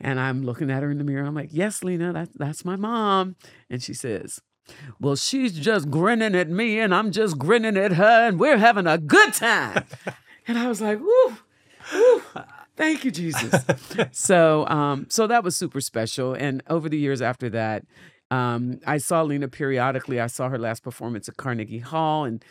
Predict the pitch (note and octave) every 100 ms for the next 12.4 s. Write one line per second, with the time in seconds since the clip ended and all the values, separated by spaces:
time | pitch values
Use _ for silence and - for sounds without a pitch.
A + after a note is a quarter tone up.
0 | - _ D3+ C#3+ C3+ D3+ E3 E3+ F3 D#3+
1 | - C3 B2 - D#3 D3+ C#3 C3 A#2 -
2 | - - D3+ F#3 D3+ B2+ C#3 C#3 D3+ C#3+
3 | C#3 C#3 C#3 C3 - C#3+ C3 - D3 -
4 | D#3 C#3 C3+ B2+ B2 B2+ C3+ A#2+ C3 D#3
5 | - B2 C3+ C#3 C3 B2 B2 A2+ - C#3
6 | C#3 C3 D#3 B2+ B2 F#2+ - C#3 B2+ A#2+
7 | B2 A2+ A#2+ B2+ - D#3 A#2 C3 C3+ A#2+
8 | A#2 - - - C3+ B2+ E3 B2+ - C#3+
9 | D3+ - C#3+ D3 C3+ D3 B2+ C#3 B2 A#2+
10 | A#2+ - C#3+ C3 A#2+ A#2 G#2+ - C3+ B2+
11 | A2 - - - - C#3 B2+ B2 A#2 G#2+
12 | B2 - C#3 F#2+